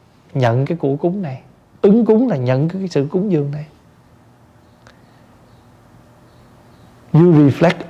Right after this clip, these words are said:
on yourself to see whether you have, you have full of merits or lack of merits in order to receive this food.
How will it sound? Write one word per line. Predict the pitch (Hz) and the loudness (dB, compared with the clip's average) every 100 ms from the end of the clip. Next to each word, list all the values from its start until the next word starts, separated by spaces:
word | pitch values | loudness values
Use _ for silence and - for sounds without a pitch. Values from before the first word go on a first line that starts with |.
| - | -6
on | 151 160 | -2 2
yourself | 165 170 - 160 170 - - _ _ _ _ _ - - _ _ _ - | 4 2 0 -6 -8 -16 -20 _ _ _ _ _ -20 -20 _ _ _ -2
to | 156 | 0
see | 143 - 156 | 0 2 4
whether | 156 147 147 147 139 | 4 4 2 2 2
you | |
have, | 147 143 165 165 147 160 165 | 2 2 -2 -2 -6 -6 0
you | 151 | 2
have | 139 139 - | 0 -4 -6
full | - 185 175 | 0 2 2
of | 160 | 0
merits | 160 160 180 - 143 | -4 -4 -6 -6 -6
or | |
lack | 131 143 147 | -2 -4 -4
of | 151 147 | -8 -8
merits | 151 143 - - - - _ _ _ _ | -10 -12 -16 -18 -20 -20 _ _ _ _
in | 156 143 143 | 0 0 0
order | 135 135 - | -2 -4 -2
to | |
receive | 135 123 110 - 156 139 - - | -2 -2 -4 -4 -4 -4 -12 -4
this | 143 - | -4 -4
food. | - - | -8 -10